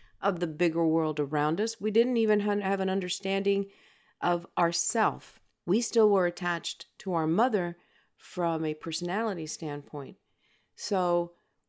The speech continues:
whatever we've done in the past, however we have thought in the past, as we start changing it, right, as we start going from surviving to thriving,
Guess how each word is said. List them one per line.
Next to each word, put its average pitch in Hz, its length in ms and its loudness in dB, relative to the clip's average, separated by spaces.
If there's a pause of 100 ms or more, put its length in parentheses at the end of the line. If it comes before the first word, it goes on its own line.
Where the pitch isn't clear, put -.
(120)
whatever 233 560 2
we've 262 280 0
done 226 280 2
in 240 100 0
the 233 80 -2
past, 220 420 -2
however 208 560 0
we 220 180 0
have 202 140 -4
thought 190 540 -4 (120)
in 233 140 2
the 233 80 0
past, 233 640 -4 (440)
as 233 240 4
we 285 140 2
start 240 400 0 (220)
changing 233 680 2
it, 285 200 -4 (500)
right, 196 280 -2
as 202 140 -2
we 196 100 0
start 214 300 2
going 214 240 4
from 185 400 -2
surviving 196 840 0
to 196 160 -6
thriving, 190 800 -2